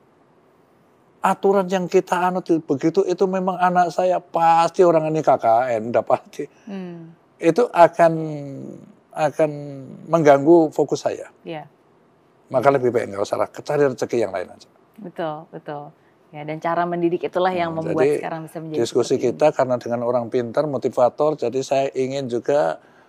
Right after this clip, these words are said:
Speaker 1: memberikan masukan-masukan untuk pelajaran yang lain, karena,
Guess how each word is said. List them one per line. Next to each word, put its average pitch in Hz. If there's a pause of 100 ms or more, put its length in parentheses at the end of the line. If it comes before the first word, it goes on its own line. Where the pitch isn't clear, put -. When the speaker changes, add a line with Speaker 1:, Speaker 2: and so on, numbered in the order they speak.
(160)
Speaker 1:
memberikan 131
masukan-masukan 131
untuk 131
pelajaran 135
yang 127
lain, 127
karena, 135